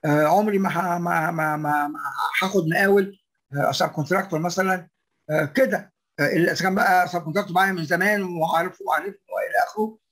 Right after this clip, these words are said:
ومشتغلين مع بعض ومريحين مع بعض، وبرضه لازم يجي، يكون معاه برضه دم جديد، لازم يكون معاه، لازم يبقى فيه، آه، يعني ايه، حركه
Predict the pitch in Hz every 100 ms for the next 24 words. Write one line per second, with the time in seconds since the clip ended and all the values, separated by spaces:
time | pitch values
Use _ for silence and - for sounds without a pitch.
0 | _ _ _ - 160 156 151 143 170 196
1 | 185 170 170 165 180 190 175 196 196 -
2 | _ 190 196 240 220 254 254 - _ -
3 | 175 196 180 185 180 208 190 170 180 190
4 | 170 180 160 165 156 131 147 151 147 143
5 | 143 165 - 147 170 165 - - - 185
6 | - _ _ _ - 123 - - - -
7 | 131 156 165 - _ - 175 160 151 139